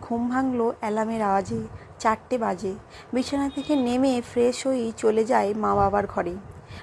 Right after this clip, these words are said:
"মা বাবা, আসবো?" শ্রী বলে উঠল। আসলে শ্রীতমার ডাকনাম এখানে শ্রী। "আয় রে মা,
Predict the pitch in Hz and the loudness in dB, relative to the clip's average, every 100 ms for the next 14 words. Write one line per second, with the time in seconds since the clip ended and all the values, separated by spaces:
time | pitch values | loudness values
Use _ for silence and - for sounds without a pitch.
0 | - 220 226 233 247 254 262 - 208 208 | -10 -2 2 6 4 6 2 0 -4 -4
1 | - - 302 202 - - - - - 254 | -4 -2 -2 -2 -8 -20 -20 -12 -6 -2
2 | 254 214 208 196 190 - 180 190 - - | 0 2 2 2 0 -4 -4 -6 -12 -20
3 | - - 254 - 277 - 240 - 240 262 | -20 -14 -10 -6 0 2 0 2 2 2
4 | 220 214 208 233 226 226 - 233 233 240 | 2 0 0 0 0 -2 -6 -4 -2 -2
5 | - - 190 180 - - - - - - | -4 -4 -2 -2 -6 -16 -18 -20 -20 -18
6 | - 226 247 269 226 214 | 0 4 4 4 0 0